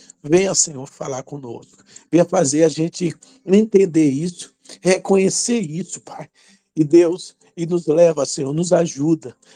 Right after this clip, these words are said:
a viver o arrependimento. Espírito Santo, a tua palavra diz que o Senhor convence o pecador dos seus pecados. Então, trabalhe em nós, trabalhe nas nossas vidas, Pai.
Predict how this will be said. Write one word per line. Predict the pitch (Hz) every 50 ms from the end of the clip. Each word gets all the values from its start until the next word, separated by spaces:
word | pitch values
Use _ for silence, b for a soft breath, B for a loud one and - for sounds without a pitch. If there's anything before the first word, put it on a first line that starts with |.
| b
a | b - 156
viver | 151 156 143 131 151 156
o | 160 151
arrependimento. | 147 151 143 135 - 147 139 135 139 - 104 120 120 120
Espírito | - - - - 185 180 180 180 - 147
Santo, | - - - 180 185 202 - -
a | 160
tua | - 175 175
palavra | - 165 160 156 165 165 147 139
diz | 139 165 165 -
que | - -
o | 165
Senhor | - - 190 185 196
convence | 196 - 247 240 180 117 131 151 190 214 240 - -
o | 165
pecador | - - 127 120 - - - _ _ 113 113 - b b b b b b
dos | 151 143 -
seus | 147 135 127
pecados. | - - 135 117 - - - 151 147 - B B B B B B B
Então, | - 147 143 160 147 -
trabalhe | - 156 151 120 117 135 143 147 131
em | 127
nós, | 117 113 110 113 120 - - - - - b b b b b b b
trabalhe | - 147 135 123 135 156 180 170
nas | 156 151 139
nossas | 143 147 143 - - 135 117 -
vidas, | - - 120 131 127 123 113 - -
Pai. | - - -